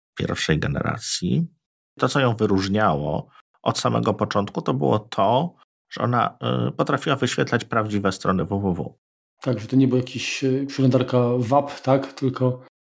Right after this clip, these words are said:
Speaker 2: tylko pełnoprawny browser, który renderował, e, te strony, e, w, no, czytelny przede wszystkim sposób.
Speaker 1: Tak, no, na ile było to możliwe czytelnie.
Speaker 2: Na takim ekranie,
Speaker 1: Dość
Speaker 2: tak?
Speaker 1: szyb-, dość szybko.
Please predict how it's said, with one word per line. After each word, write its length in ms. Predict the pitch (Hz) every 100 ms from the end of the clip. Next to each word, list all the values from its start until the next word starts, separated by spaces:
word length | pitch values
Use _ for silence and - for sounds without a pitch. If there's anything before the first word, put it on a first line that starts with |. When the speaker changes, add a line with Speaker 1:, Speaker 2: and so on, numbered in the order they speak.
| _ _ _
Speaker 2:
tylko 280 | - 127 131
pełnoprawny 760 | 127 123 123 131 170 113 120 117
browser, 640 | 113 120 120 117 135 139
który 400 | 139 - 127 127
renderował, 760 | 127 123 131 123 127 127 127 123
e, 40 | 123 123 123 123 123 123 131 131
te 80 |
strony, 600 | 131 - 131 123 123 127 127 _ _ _ _ _ 143
e, 120 | 123
w, 400 | 123 - - -
no, 360 | 143 135 135 - _ _ _ _ -
czytelny 360 | - 160 139
przede 160 | - 120
wszystkim 360 | 123 - 117
sposób. 500 | 123 - 113 139 - - _ _
Speaker 1:
Tak, 280 | - 110 -
no, 100 | 110
na 140 | 113
ile 160 | 117 117
było 200 | 117 117
to 120 | 110
możliwe 400 | 110 104 104 107
czytelnie. 600 | 107 104 101 98 107 147 175 _
Speaker 2:
Na 120 | 139 131
takim 260 | 135 135
ekranie, 280 | 139 165 139
Speaker 1:
Dość 240 | 175 -
Speaker 2:
tak? 80 | 123
Speaker 1:
szyb-, 340 | 123 - 143 131
dość 300 | 147 - -
szybko. 600 | - 113 - 117 127